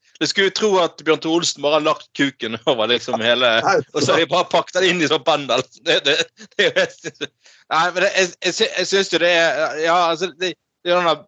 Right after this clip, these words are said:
Speaker 1: Bergenslisten, og det, liksom, det er det som er så jævla patetisk med Bergenslisten, da, er at liksom,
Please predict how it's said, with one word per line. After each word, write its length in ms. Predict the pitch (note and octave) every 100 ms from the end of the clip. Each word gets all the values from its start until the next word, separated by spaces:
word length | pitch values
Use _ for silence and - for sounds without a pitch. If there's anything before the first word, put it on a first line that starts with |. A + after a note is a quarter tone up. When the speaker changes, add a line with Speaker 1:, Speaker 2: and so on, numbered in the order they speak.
| C#3
Speaker 1:
Bergenslisten, 580 | D#3+ D#3 - B2+ -
og 60 | D#3
det, 100 | F3
liksom, 240 | F#3+ F#3 -
det 180 | F3 G#3
er 40 |
det 120 | G3 G3
som 120 | F3+
er 60 |
så 40 | D#3+
jævla 240 | D3+ E3
patetisk 800 | - D3+ - E3 C#3+ B2 - A2 A2 -
med 220 | A#2+ C3
Bergenslisten, 680 | C3+ C3+ A#2+ G#2+ F#2+ - A#2+
da, 40 | A#2+ _ - _ _
er 220 | F3+ F3+
at 120 | D3+
liksom, 340 | F3 - E3